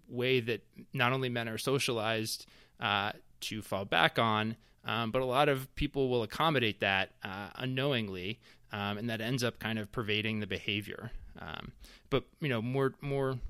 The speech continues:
formally, I think mansplaining is any explanation in a patronizing manner, often by a man to a woman, uh, and commonly about a topic relating to gender.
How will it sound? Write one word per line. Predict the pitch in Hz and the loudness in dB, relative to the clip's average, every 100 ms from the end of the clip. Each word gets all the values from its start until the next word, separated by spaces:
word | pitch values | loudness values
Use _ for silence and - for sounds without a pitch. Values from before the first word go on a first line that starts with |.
| - | -10
formally, | - 160 151 131 110 101 113 - - - - | -6 0 2 2 0 0 -2 -8 -20 -20 -6
I | 120 | -4
think | 131 120 - | -2 -4 -2
mansplaining | 120 135 - 131 123 120 | -2 -2 -2 -2 -2 -2
is | 107 | -2
any | 110 110 110 107 | -4 -4 -4 -4
explanation | 117 - 127 110 107 120 107 | -6 -2 0 2 2 0 0
in | 101 | -2
a | 98 | -2
patronizing | - 107 110 104 117 127 | -4 -2 -2 -2 0 -2
manner, | 95 90 90 113 - - _ | -2 -2 -4 -8 -14 -20 _
often | - 98 - 113 110 110 | -2 -2 2 2 2 2
by | 101 95 | 2 0
a | |
man | 98 117 117 117 117 | 2 2 4 2 0
to | 101 | -2
a | 87 | -4
woman, | 110 127 120 113 113 110 _ _ - | -2 0 0 0 -2 -4 _ _ -2
uh, | 101 95 | 0 0
and | 107 95 | -4 -2
commonly | 127 120 110 107 | 0 2 0 -2
about | 104 101 | 0 -2
a | 98 | -2
topic | - 98 - 104 98 | -2 -4 -4 -10 -8
relating | 101 101 101 101 | -6 -4 -4 -4
to | - | -4
gender. | 107 98 90 92 - | -2 -2 -2 -4 -6